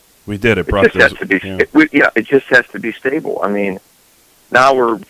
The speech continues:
Speaker 2: I fish in monsoon one day that's sixty degrees, and it's eighty and dead flat calm, and the next day it's back to sixty, and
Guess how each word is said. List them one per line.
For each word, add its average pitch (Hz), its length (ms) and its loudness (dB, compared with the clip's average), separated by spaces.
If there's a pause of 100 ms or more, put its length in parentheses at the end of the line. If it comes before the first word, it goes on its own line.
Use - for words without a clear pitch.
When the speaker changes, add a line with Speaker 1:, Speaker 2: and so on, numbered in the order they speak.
Speaker 2:
I 113 160 0
fish 120 380 -4
in 98 400 -6
monsoon 107 640 -2
one 107 220 -2
day 107 400 4
that's 95 200 -2 (180)
sixty 98 340 -2
degrees, 101 520 0
and 98 160 -6
it's 98 240 -6
eighty 104 340 2
and 101 140 -4
dead 101 200 0
flat 98 240 -2
calm, 101 300 0
and 98 100 -2
the 98 40 -4
next 101 200 -4
day 104 80 -2
it's 101 140 -2
back 104 200 -2
to - 240 -10
sixty, 101 360 -4
and 78 120 -4